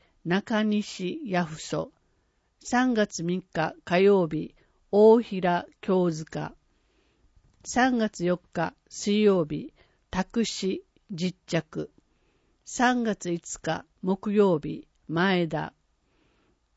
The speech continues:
休日受付、三月一日日曜日。指定日以外の平日受付。三月六日金曜日、九日月曜日から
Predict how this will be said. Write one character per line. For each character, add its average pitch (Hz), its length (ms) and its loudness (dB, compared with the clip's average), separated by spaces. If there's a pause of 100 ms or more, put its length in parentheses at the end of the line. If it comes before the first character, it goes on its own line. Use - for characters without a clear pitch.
(120)
休 254 320 2
日 226 300 0
受 208 240 2
付、 - 440 -8 (240)
三 240 440 0
月 175 240 -2
一 185 320 0
日 165 580 -6
日 185 360 -4
曜 190 220 4
日。 143 240 -8 (800)
指 - 200 -14
定 247 280 4
日 175 260 0
以 170 40 0
外 175 300 2
の 165 320 -4
平 226 320 4
日 208 280 -2
受 190 260 2
付。 - 400 -6 (880)
三 247 380 2
月 190 300 0
六 180 240 2
日 170 380 -4
金 208 300 0
曜 185 300 2
日、 156 300 -8 (440)
九 233 500 4
日 196 180 0
月 190 380 -2
曜 214 220 8
日 175 120 -2
か 151 200 -6
ら 156 200 -8